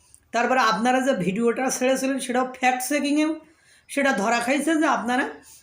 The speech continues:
যে ভিডিওটা দেখিয়েছেন চোদ্দ সেকেন্ডে, সেই ভিডিওটা পাকিস্তানের একটা ভিডিও অনেক দিন আগে, আগেকার ছাড়া। অথচ, এবং গাড়িটা ভেঙে গিয়েছে সেটা ঠিক আছে, কিন্তু ওই গাড়িতে, আহ, হাসনাত আবদুল্লাহ সহ যারা সম-, সমন্বয়ক ছিলেন তারা ছিল না।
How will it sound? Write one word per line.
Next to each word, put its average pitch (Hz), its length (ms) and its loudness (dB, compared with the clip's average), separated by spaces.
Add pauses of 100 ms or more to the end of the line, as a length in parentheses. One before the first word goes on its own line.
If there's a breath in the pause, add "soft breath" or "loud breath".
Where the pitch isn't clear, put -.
(140)
যে 214 180 0
ভিডিওটা 214 720 2
দেখিয়েছেন 254 520 0
চোদ্দ 214 340 -4
সেকেন্ডে, 247 440 -4
সেই 220 200 -2
ভিডিওটা 202 460 -2
পাকিস্তানের 226 640 -4
একটা 190 220 -6
ভিডিও 175 320 -4
অনেক 208 360 -2
দিন 185 100 -2
আগে, 160 260 -4 (160)
আগেকার 175 460 -2
ছাড়া। 170 340 -4 (1900 soft breath)
অথচ, 302 440 2
এবং 277 260 2
গাড়িটা 262 400 4
ভেঙে 320 260 6
গিয়েছে 330 340 2
সেটা 320 220 2
ঠিক 269 200 0
আছে, 262 160 0
কিন্তু 277 200 0
ওই 262 80 4
গাড়িতে, 254 360 2
আহ, 220 680 -2
হাসনাত 208 340 -2
আবদুল্লাহ 214 500 -2
সহ 220 300 -2
যারা 202 380 -2
সম-, 196 600 -4
সমন্বয়ক 190 520 -6
ছিলেন 285 260 -2
তারা 208 220 0
ছিল 170 280 -6
না। 175 180 -6